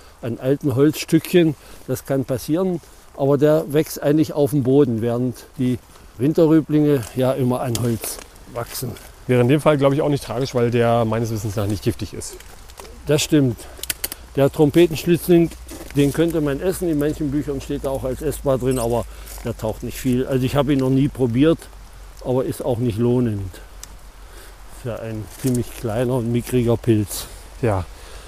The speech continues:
Speaker 2: der Samtfußrübling gilt unter vielen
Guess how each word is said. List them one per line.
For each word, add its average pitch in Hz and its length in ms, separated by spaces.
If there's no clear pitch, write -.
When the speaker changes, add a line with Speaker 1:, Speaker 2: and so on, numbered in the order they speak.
Speaker 2:
der 123 100
Samtfußrübling 165 600
gilt 165 320
unter 170 280
vielen 185 460